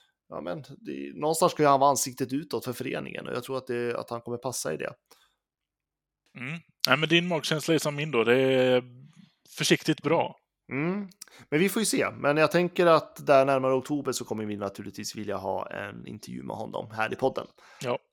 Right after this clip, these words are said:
Speaker 1: Så det är, det är liksom, det är, det är svårt att sia nu när man inte riktigt vet så mycket om honom.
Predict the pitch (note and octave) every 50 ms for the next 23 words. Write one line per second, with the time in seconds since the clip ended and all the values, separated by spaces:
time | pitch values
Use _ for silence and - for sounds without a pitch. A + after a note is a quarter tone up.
0 | _ _ _ _ _ - - - - - - B2 A#2+ B2+ B2+ A#2 C3 C#3 C#3 C3
1 | - D3 D3 C#3 D3 D#3 D3+ C#3 D3 D#3 D3 - C#3 C#3+ D3+ D3+ D#3 C#3 - -
2 | E3 D3 B2+ C3+ C#3 C3+ C#3+ D3+ C3 G2+ G2 G2+ G#2 G#2 G#2+ G#2+ G#2+ G#2 G2 -
3 | G#2+ A2 G2 - G#2 - A#2 A#2 A2 G2 F#2 - _ - - - - G2+ G2+ G2
4 | - - A#2 - A2+ B2 A#2 G#2+ G2 G2 - - - - - -